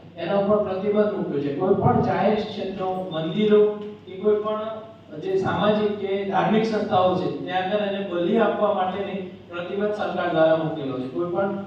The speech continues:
રીતે આપણે પશુને બલિ આપી શકતા નથી. બીજું છે, ફક્ત ગુજરાત પ્રાણી કલ્યાણ બોર્ડ દ્વારા આપવામાં આવેલ લાયસન્સ ધરાવતી માન્યતા પ્રાપ્ત પાલતુ પ-, પ્રાણીઓની દુકાન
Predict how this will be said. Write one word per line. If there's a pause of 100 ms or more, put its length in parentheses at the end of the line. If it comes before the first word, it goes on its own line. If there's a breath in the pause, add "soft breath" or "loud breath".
રીતે
આપણે
પશુને
બલિ
આપી
શકતા (320)
નથી. (4000)
બીજું
છે, (340)
ફક્ત
ગુજરાત
પ્રાણી
કલ્યાણ
બોર્ડ
દ્વારા
આપવામાં
આવેલ
લાયસન્સ
ધરાવતી
માન્યતા (140)
પ્રાપ્ત
પાલતુ
પ-,
પ્રાણીઓની
દુકાન